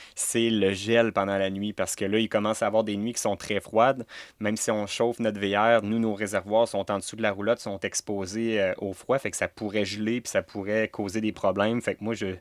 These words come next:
je, je, j'ai pas le choix de surveiller encore plus la météo. Puis vous aussi, si vous voulez partir en camping en automne,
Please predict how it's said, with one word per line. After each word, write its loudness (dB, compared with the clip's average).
je, -2
je, -4
j'ai -8
pas 2
le 2
choix 2
de 4
surveiller 2
encore 4
plus -2
la 6
météo. 0
Puis -6
vous -6
aussi, -6
si -10
vous -8
voulez -6
partir -4
en 0
camping -4
en 0
automne, 0